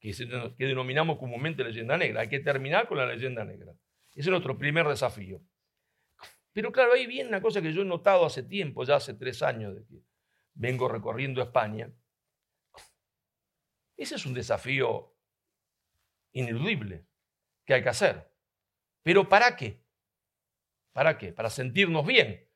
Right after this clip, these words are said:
Ah, nos sentimos bien. ¿Está? En realidad, dicen los españoles, ve que no, no fuimos tan malos. ¿Está?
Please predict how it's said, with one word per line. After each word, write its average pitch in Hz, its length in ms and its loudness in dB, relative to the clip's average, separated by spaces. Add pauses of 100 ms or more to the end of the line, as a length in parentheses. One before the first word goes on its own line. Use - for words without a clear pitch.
(120)
Ah, 135 320 0
nos 120 200 -8
sentimos 147 380 -2
bien. 110 260 -2 (360)
¿Está? - 360 2 (140)
En 113 100 -12
realidad, 135 260 2
dicen 143 180 -2
los 120 100 -6
españoles, 147 340 0
ve 180 140 0
que 123 580 -6
no, 143 220 -4
no 165 160 -2
fuimos 180 320 -2
tan 156 160 4
malos. 98 420 -4
¿Está? - 380 2